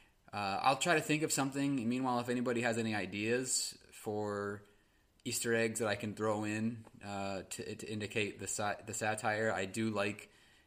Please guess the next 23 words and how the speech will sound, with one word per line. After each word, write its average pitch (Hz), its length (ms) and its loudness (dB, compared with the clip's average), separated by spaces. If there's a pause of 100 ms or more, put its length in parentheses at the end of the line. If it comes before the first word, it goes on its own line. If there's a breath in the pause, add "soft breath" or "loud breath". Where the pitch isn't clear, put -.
(100)
using 127 300 2
sarcasm 127 920 2
sometimes 123 640 -2
to, 107 120 -4
to 107 220 -6
get 107 180 -2
a 104 60 -4
point 110 260 -2
across. 107 540 0 (500 soft breath)
So, 98 440 0
uh, 95 340 0 (200)
I'll, 120 220 0
and 123 300 0
I'll 120 100 4
work 135 220 4
on 127 160 4
that 123 300 4
and 110 120 -2
maybe, 107 400 -2
maybe 104 240 -4
adjust 104 320 -2
the 107 60 -6
title. 101 520 -2